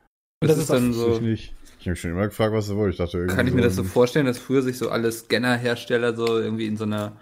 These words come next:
Speaker 2: verlassenen Burg getroffen haben, bei so einem Treffen,
Speaker 1: War
Speaker 2: wo
Speaker 1: keine,
Speaker 2: sie dann
Speaker 1: war keine Burg,
Speaker 3: Ich
Speaker 1: war
Speaker 3: hab
Speaker 1: ein
Speaker 3: leider,
Speaker 1: großer Keller.
Speaker 3: ich hab leider keinen
Speaker 2: Ah.
Speaker 3: D-Mark-Schein gerade da.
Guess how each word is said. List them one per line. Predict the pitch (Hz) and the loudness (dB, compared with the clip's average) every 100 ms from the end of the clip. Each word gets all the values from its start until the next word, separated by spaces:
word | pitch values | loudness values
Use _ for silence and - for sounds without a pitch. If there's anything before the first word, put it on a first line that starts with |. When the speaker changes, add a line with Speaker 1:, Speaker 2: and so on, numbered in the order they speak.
| - - _ - | -20 -20 _ -8
Speaker 2:
verlassenen | 107 113 131 113 107 | -2 0 2 0 2
Burg | 127 131 | 0 0
getroffen | 120 - 131 127 120 | -6 -4 -2 0 0
haben, | 123 123 120 | 0 0 0
bei | 113 110 | -2 -2
so | 110 | -4
einem | 110 - | -4 -8
Treffen, | - - 175 | -8 0 2
Speaker 1:
War | 180 | 4
Speaker 2:
wo | |
Speaker 1:
keine, | 196 190 | 2 -2
Speaker 2:
sie | 113 | -2
dann | 110 | 0
Speaker 1:
war | 185 | 0
keine | 196 185 | 0 -2
Burg, | 160 190 | 0 -2
Speaker 3:
Ich | 190 | -2
Speaker 1:
war | |
Speaker 3:
hab | 156 | -2
Speaker 1:
ein | |
Speaker 3:
leider, | 110 151 | 0 0
Speaker 1:
großer | 143 127 | -2 -10
Keller. | 127 104 | -8 -4
Speaker 3:
ich | |
hab | 101 | 0
leider | 113 143 | 0 0
keinen | - 107 | -2 -2
Speaker 2:
Ah. | 87 | -2
Speaker 3:
D-Mark-Schein | - 131 101 80 - 80 80 80 | 0 2 2 -2 -4 -4 -2 -6
gerade | 80 78 78 | -4 -4 -4
da. | - 78 78 80 | -6 -4 -4 -6